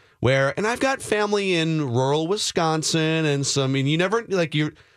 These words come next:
you never, and I'm a little bit more left-leaning, and, but I'm sitting at a dinner table, one specific, uh, family gathering, and I remember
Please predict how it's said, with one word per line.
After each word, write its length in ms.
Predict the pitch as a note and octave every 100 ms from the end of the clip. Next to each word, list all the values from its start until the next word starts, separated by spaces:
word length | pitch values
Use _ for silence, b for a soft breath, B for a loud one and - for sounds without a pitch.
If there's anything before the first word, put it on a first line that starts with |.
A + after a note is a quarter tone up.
| B B _ _
you 100 | C#3
never, 280 | E3+ F#3+ G#3+
and 180 | E3+ D3+
I'm 140 | F3
a 40 |
little 200 | G3 E3+
bit 160 | F3 F#3
more 240 | E3 F3
left-leaning, 840 | F#3 A#2 B2 - B2 B2 B2 B2 A#2+
and, 260 | G2 - b b b b -
but 180 | C3+ -
I'm 160 | C#3 E3
sitting 320 | F3 D#3+ D3
at 100 | A#2+
a 60 |
dinner 240 | G#2 A2 G#2+
table, 300 | G#2 F2 E2
one 200 | F#2 A2
specific, 540 | - G2+ G2+ E2 - - _ _ - -
uh, 580 | F2 E2+ E2 D#2 D2+ D2+ -
family 320 | - B2 G#2+ F#2
gathering, 540 | F2+ E2+ D2 D2 D#2+ -
and 100 | G#2+
I 80 | A#2+
remember 520 | A#2 D#3 C#3 A2+ G#2